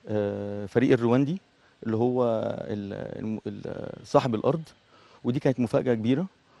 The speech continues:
ودي فرصه كويسه يعني لبقيه الفرق، ان صاحب الارض ما يكونش متواجد، يكون معاه العامل الجماهيري والتحكيمي و-، وكل، طبعًا كل الامور اللي احنا عارفينها، ودي طبعًا مفاجاه. وده يقول لك ان انت ما تستهترش باي جيم،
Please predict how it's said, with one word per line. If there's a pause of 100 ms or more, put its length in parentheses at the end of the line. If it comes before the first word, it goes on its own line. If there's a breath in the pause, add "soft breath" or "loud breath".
(400 soft breath)
ودي
فرصه
كويسه
يعني
لبقيه
الفرق، (200)
ان
صاحب
الارض
ما
يكونش
متواجد،
يكون
معاه
العامل
الجماهيري
والتحكيمي
و-، (560 soft breath)
وكل، (220)
طبعًا
كل
الامور
اللي
احنا
عارفينها، (720 loud breath)
ودي
طبعًا
مفاجاه. (480 soft breath)
وده
يقول
لك
ان
انت
ما
تستهترش
باي
جيم،